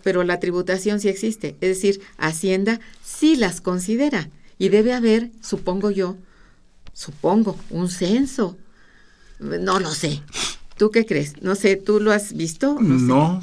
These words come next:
Speaker 2: no, no, no lo he visto,
Speaker 1: No estaría
Speaker 2: pero,
Speaker 1: tan mal,
Speaker 2: eh,
Speaker 1: este
Speaker 2: eh, eh, exactamente, eh, buscarle
Speaker 1: Ujú,
Speaker 2: por ahí.
Speaker 1: ujú.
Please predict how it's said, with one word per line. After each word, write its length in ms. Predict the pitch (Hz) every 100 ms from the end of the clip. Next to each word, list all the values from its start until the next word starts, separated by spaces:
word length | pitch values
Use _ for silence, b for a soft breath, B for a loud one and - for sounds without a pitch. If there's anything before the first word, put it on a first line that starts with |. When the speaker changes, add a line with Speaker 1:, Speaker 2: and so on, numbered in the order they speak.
| -
Speaker 2:
no, 220 | 131 139
no, 280 | - 131 147
no 220 | 151 127
lo 100 | 135
he 40 | 160
visto, 360 | 156 - 202
Speaker 1:
No 80 | 196
estaría 320 | 254 269 262
Speaker 2:
pero, 100 | 254
Speaker 1:
tan 180 | 240 208
mal, 380 | 170 185 208 202 220
Speaker 2:
eh, 80 | 170
Speaker 1:
este 540 | - - 165 143 131
Speaker 2:
eh, 40 | 117 -
eh, 560 | 135 120 127 143 - 233
exactamente, 760 | 117 - 143 143 131 202 190 - -
eh, 60 | 143
buscarle 380 | 110 110 131 -
Speaker 1:
Ujú, 100 | 107
Speaker 2:
por 120 | 113
ahí. 340 | 160 190 175 190
Speaker 1:
ujú. 400 | 170 196 214